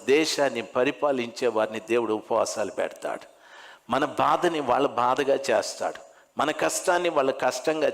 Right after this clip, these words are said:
చేస్తాడు, మన నష్టాన్ని వాళ్ళు నష్టంగా భావిస్తారు. రాజుగారు అంటున్నాడు, "నువ్వు నిత్యము ప్రార్థించే దేవుడే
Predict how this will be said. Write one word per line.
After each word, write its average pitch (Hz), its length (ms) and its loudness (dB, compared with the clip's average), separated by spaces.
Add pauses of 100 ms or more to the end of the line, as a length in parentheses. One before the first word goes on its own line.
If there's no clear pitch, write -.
చేస్తాడు, 95 440 -2 (340)
మన 147 200 2
నష్టాన్ని 170 580 2
వాళ్ళు 151 320 2
నష్టంగా 156 560 0
భావిస్తారు. 117 960 -2 (580)
రాజుగారు 120 480 0
అంటున్నాడు, 107 800 -4
"నువ్వు 135 180 0
నిత్యము 185 680 0 (120)
ప్రార్థించే 165 680 0
దేవుడే 143 540 0